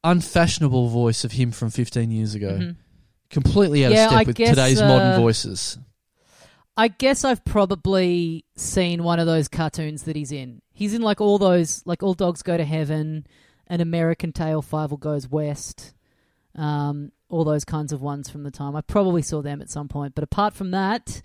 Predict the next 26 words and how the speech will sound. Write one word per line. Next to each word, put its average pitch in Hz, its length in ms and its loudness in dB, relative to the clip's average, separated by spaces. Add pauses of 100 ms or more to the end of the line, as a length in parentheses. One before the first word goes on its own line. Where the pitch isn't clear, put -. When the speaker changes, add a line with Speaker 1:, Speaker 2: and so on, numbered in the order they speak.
(420)
Speaker 2:
never 233 200 2
seen 240 220 -2
Cannonball 214 500 0
Run. 214 520 -2 (480)
Oh, 285 120 4
I've 285 100 2
seen 330 160 -2
The 254 60 0
Muppet 180 320 0
Movie. 190 460 -4 (880)
Okay. 170 320 0
Speaker 1:
There 165 120 -4
you 117 60 -4
go. 147 180 -2 (140)
Speaker 2:
That's - 160 -10
the 240 80 0
only 233 280 2
live 202 260 4
action 190 320 0
thing 175 180 -4
I've 156 120 -4
seen 147 200 -6
him 147 120 -10
in 139 120 -12
is, 139 280 -12
um, 139 320 -12